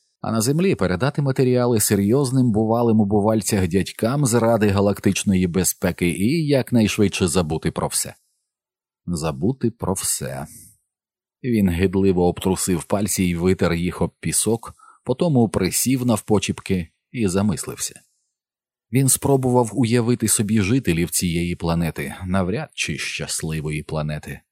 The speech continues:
Десь за лісами було місто, навряд чи щасливе місто. Брудні заводи, старезні реактори, що скидають у ріку радіоактивні помиї.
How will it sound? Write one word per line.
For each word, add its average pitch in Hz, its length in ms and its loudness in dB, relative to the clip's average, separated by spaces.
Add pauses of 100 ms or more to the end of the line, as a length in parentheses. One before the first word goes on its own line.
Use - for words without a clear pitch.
(480)
Десь 127 260 -4
за 87 180 -2
лісами 92 480 -2
було 95 320 2
місто, 92 540 0 (160)
навряд 85 580 -4
чи 87 220 -4
щасливе 82 760 -2
місто. 76 440 -4 (320)
Брудні 101 440 0
заводи, 101 520 2
старезні 85 640 0
реактори, 95 680 -2
що - 220 -8
скидають 92 540 0
у 92 60 2
ріку 90 320 2
радіоактивні 90 840 0
помиї. 85 520 0